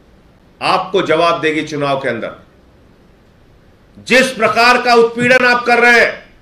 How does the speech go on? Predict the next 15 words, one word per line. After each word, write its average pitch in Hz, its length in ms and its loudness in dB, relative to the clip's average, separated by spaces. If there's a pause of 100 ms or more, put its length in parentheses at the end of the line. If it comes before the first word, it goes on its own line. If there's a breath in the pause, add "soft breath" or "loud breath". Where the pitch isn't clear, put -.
(1000)
जिस 233 300 0
प्रकार 247 460 2
की 254 120 -2
कार्रवाई 247 520 4
आप 247 260 2
कर 247 140 4
रहे 247 240 4
हैं, - 260 -4 (920)
जिस 240 260 0
प्रकार 247 460 2
दुर्भावना 233 640 4
और 240 320 2
द्वेष 254 300 4
के 254 120 0
कारण 247 400 4